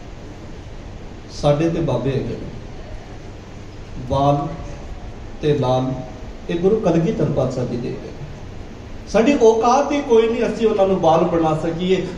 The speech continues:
ਅਸੀਂ ਉਹਨਾਂ ਨੂੰ ਲਾਲ ਬਣਾ ਸਕੀਏ। ਸਾਡੇ ਤੇ ਬਾਬੇ ਹੈਗੇ ਨੇ, ਔਰ ਬਾਬੇ ਨਾ ਉਮਰ ਕਰਕੇ ਨਹੀਂ ਬਣਦੇ,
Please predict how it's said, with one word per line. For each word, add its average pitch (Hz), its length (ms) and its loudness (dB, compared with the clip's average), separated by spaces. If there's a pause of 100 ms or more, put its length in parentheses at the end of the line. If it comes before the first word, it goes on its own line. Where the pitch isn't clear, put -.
ਅਸੀਂ 277 220 4
ਉਹਨਾਂ 226 280 6
ਨੂੰ 214 160 4
ਲਾਲ 180 220 4
ਬਣਾ 165 360 2
ਸਕੀਏ। 185 420 0 (520)
ਸਾਡੇ 156 220 4
ਤੇ 175 140 -2
ਬਾਬੇ 131 320 0
ਹੈਗੇ 117 140 -4
ਨੇ, - 200 -10 (1900)
ਔਰ 156 120 4
ਬਾਬੇ 165 360 4
ਨਾ 185 180 4
ਉਮਰ 190 380 4
ਕਰਕੇ 190 320 4
ਨਹੀਂ 214 120 4
ਬਣਦੇ, 180 460 4